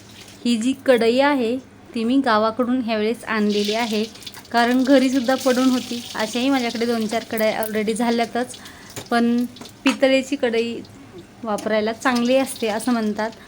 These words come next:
त्यासाठी म्हटलं चला, लग्न झालं तशी घरातच पडून आहे, तर चला आपण तिला थोडं वापरूया. कारण ह्याच्यामध्ये काय होतं ना,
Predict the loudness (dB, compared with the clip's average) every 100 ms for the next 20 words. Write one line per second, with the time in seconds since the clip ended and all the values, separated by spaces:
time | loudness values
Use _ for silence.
0 | -20 -20 -16 -4 -2 -2 -4 -4 -4 -4
1 | -4 0 2 2 0 -4 -16 -10 -2 0
2 | 2 2 4 2 0 -2 0 2 2 0
3 | -2 0 -2 0 0 0 -2 -6 -12 -12
4 | -8 -6 2 4 4 4 2 2 0 0
5 | 4 6 4 2 -2 0 -2 -6 -12 -16
6 | -18 -20 -20 -20 -20 -20 -18 -18 -18 -18
7 | -18 0 4 6 8 6 6 6 6 4
8 | 6 4 2 -2